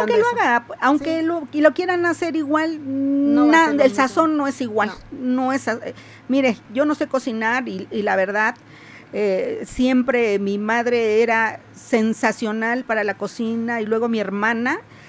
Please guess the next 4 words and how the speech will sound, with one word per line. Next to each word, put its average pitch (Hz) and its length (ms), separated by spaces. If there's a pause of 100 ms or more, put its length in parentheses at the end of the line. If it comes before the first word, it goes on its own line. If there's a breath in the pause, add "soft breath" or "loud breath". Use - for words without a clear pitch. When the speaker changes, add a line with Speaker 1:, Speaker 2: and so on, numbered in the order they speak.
(120)
Speaker 2:
también. 226 680 (500 loud breath)
Y 262 220
aunque 254 480
a-, 254 140